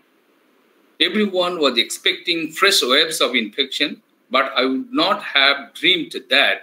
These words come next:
it would be this strong. The death count had reached more than three lakh. Most of them have happened during the second wave. Globally, as of twenty-seventh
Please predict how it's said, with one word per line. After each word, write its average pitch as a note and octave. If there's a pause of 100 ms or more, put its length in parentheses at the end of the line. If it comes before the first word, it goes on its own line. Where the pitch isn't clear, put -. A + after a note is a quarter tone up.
(320)
it C#3
would A2+
be A#2+
this C3+
strong. F#2 (480)
The B2+ (360)
death E3+ (120)
count C#3+ (140)
had B2 (100)
reached D3+
more D3+
than D3+
three A2
lakh. E2 (380)
Most -
of A2
them B2 (100)
have A2+
happened A#2
during A2+
the G#2
second A2+
wave. D#2+ (420)
Globally, D3+ (380)
as A#2+
of C3
twenty-seventh A2